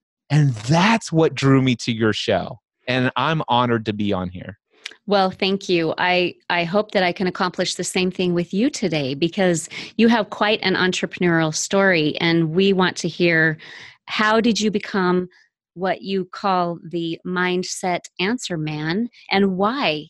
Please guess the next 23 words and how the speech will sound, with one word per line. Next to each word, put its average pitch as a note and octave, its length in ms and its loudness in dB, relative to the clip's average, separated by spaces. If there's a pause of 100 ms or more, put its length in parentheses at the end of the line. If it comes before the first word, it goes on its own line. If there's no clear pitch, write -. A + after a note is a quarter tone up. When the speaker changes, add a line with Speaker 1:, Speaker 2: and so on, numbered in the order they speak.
Speaker 2:
You G3 200 -4
said A3 280 -2
that G#3+ 100 0
you, F#3+ 220 -4 (440)
you've G#3 280 -4 (100)
had G3+ 240 -2
quite G#3 180 0
a G3 40 -6
journey G3 320 0
with G3 140 -2
this. G3+ 220 2
I G3+ 100 2
think A#3 300 -2 (100)
what F#3+ 180 2
I A#3 120 0
remember E3 400 4
is D#3+ 180 0
you F3+ 60 2
started F3 380 2
in D#3 200 2
insurance. - 680 -2 (1040)
Speaker 1:
Yeah, G3+ 140 4
so D#3 400 4